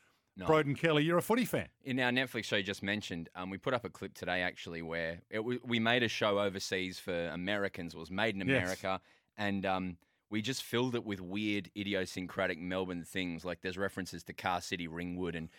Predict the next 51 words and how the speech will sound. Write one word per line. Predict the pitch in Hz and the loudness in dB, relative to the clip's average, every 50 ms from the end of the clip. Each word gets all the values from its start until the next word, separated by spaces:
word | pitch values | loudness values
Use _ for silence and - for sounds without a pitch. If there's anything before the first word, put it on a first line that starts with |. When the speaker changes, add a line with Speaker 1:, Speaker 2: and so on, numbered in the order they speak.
| - - - | -20 -10 -4
Speaker 1:
I | - 104 | -2 0
named | 104 107 113 120 123 120 110 | 2 4 4 4 2 2 2
one | 127 123 | 2 2
of | 117 | 4
my | 113 104 | 2 2
characters, | 95 - - 110 101 110 107 - - 101 92 - | 2 2 2 4 4 4 2 2 -2 -6 -2 0
no | 120 139 131 | 2 2 2
joke, | 110 - 127 117 101 80 85 | 2 2 2 2 2 2 2
Gary | - 113 113 104 101 | 4 4 4 4 4
Lyon. | 95 92 92 95 98 98 92 90 90 85 - 160 - - _ - | 2 2 2 2 2 2 0 0 -2 -2 -4 -4 -6 -6 _ -4
And, | - 98 98 104 101 | 0 0 2 4 4
uh, | 98 92 92 90 95 - _ _ - | 4 4 4 4 2 -2 _ _ -2
we | 120 113 110 | 0 0 2
had, | 127 - - | 2 0 0
with | 117 107 104 | -2 -6 -4
the | 113 | 0
way | 113 123 131 139 | 2 2 2 2
that | 127 113 | 2 0
we | 113 113 | 0 -2
convinced | 101 - 107 95 87 107 98 - - | -2 0 -2 0 0 -2 -2 -2 -2
Netflix | 104 104 95 - - 101 95 - - | -2 -2 -2 -4 -6 -8 -8 -6 -6
to | - | -4
let | 98 92 87 | -2 -2 -2
us | 87 | -4
do | - - 107 98 92 | -6 -2 -2 0 0
it | 90 | -2
is | 82 | -4
we | 85 92 | -6 -6
just | 85 92 90 | -6 -4 -4
said, | - 90 85 - | -4 -4 -2 2
"Oh, | 113 120 117 | 2 4 4
it's | 113 117 - | 4 2 2
all | 135 127 | 2 4
made | 120 113 107 104 98 | 4 4 4 4 4
up. | 98 90 80 | 2 2 2
None | 92 110 120 120 | 2 2 4 4
of | 113 | 4
that's | 104 104 98 - - | 2 -2 -2 -4 -4
real." | 104 101 95 90 85 - - - - _ | -2 -2 0 -2 -2 -4 -8 -16 -20 _
So | - - 117 | -2 0 2
they | 127 131 | 2 2
thought | 127 - 131 123 117 - | 4 4 2 2 2 2
Gary | 120 110 110 107 101 | 4 4 4 4 4
Lyon | 101 104 107 101 | 2 2 2 2
was | 98 92 | 0 -2
a | 95 95 | -4 -6
fake | - - 95 92 - | -4 -2 -2 -2 -2
character | - - 90 90 87 - 95 90 | -2 0 0 0 0 0 0 0
I'd | 85 85 | 2 4
made | 87 92 82 85 85 | 4 4 4 4 0
up, | 82 - 190 - | 2 2 2 2